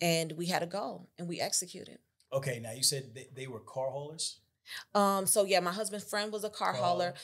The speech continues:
Speaker 2: okay.
Speaker 1: Um, my husband's brother-in-law's father, um, he ran semi-trucks.
Speaker 2: Okay, all right. So you, you, you, you take this information, you say, "This is a great opportunity." What do you, wh-, what's the plan? What, what do you guys come up with?
Speaker 1: Um, so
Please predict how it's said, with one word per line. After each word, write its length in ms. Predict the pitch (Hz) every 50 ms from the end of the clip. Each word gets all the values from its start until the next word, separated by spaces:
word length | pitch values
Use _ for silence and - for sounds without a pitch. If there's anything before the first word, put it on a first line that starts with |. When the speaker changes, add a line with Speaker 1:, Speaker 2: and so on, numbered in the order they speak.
| - -
Speaker 2:
okay. 100 | - 113
Speaker 1:
Um, 180 | - 175 185 180
my 100 | 180 175
husband's 420 | 185 202 202 196 190 190 185 170
brother-in-law's 600 | 170 190 180 180 202 202 202 196 185 180 180 -
father, 460 | - - 185 185 190 208 208 214 208 - -
um, 320 | 180 180 170 170 170 170 175 - - -
he 320 | - - 214 214 202 190 - - _ -
ran 300 | 175 185 180 170 175 175
semi-trucks. 680 | - 190 170 160 156 - - - - - - - - - - -
Speaker 2:
Okay, 260 | 180 - 151 147 147 - - - _ _ _ -
all 80 | 170 160
right. 180 | 131 135 139 -
So 140 | - 151
you, 180 | 139 139 139 143
you, 240 | 139 135 135 135 135 135 127
you, 160 | 131 127 131 131 - _
you 120 | 127 123 117 -
take 340 | - - 151 147 147 - -
this 380 | 139 143 135 - - - - 147
information, 580 | 143 120 110 127 127 139 143 139 139 - 139 131
you 60 | 120
say, 140 | - 139 135
"This 140 | 135 127
is 60 | - 117
a 40 |
great 180 | 117 135 131 131
opportunity." 760 | 123 123 - - - - 151 143 143 139 139 139 139 139 139 - _ _ _ _ _ _ _
What 160 | - 127 131 127
do 60 | 127
you, 380 | 127 127 127 123 123 123 120 107 - 113
wh-, 160 | 120 - -
what's 180 | 120 120 - -
the 80 | 107
plan? 320 | 98 - 156 151 123 101 90 101
What, 180 | 117 123 -
what 100 | 117 123
do 60 | 123
you 60 | 123 117
guys 260 | 127 120 117 113 -
come 140 | - 131 120
up 140 | 107 -
with? 100 | 92 87 - _ _ _ _ _ - - - - - - - - - _ -
Speaker 1:
Um, 360 | 208 202 196 196 190 196 196
so 600 | 202 - - 220 202 196 190 190 190 190 185 -